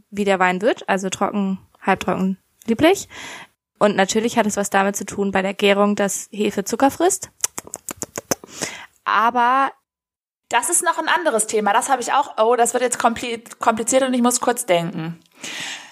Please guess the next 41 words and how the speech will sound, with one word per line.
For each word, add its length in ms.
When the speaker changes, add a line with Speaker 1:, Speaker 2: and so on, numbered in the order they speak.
Speaker 2:
Es 160
ist 140
nämlich 340
so, 500
genau, 380
so 140
viel 300
wie 180
Zucker, 340
wie 100
der 160
halt 180
frisst. 480
Aber 240
es 280
ist 120
zum 100
Beispiel 300
nämlich 240
so, 280
in 160
besonders, 640
äh, 560
wenn 160
das 220
Klima 300
besonders 460
warm 300
ist. 460
Durch 200
Wärme 280
entsteht 320
mehr 220
Zucker 440
und 180
mehr 200
Zucker 360
heißt 220
erstmal 320
mehr 300
Alkohol. 580